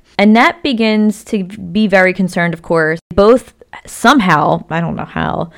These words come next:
managed to stay together literally up until Eugene passes away.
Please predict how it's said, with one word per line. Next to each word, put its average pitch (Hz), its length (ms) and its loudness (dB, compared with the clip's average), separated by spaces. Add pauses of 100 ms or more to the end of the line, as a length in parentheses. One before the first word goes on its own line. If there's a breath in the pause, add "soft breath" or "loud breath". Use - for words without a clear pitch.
(260 loud breath)
managed 285 460 2
to 285 80 -2
stay 220 260 2
together 185 680 2
literally 214 480 4
up - 200 -2
until 202 280 0
Eugene 185 400 2
passes 170 440 -2
away. 165 480 0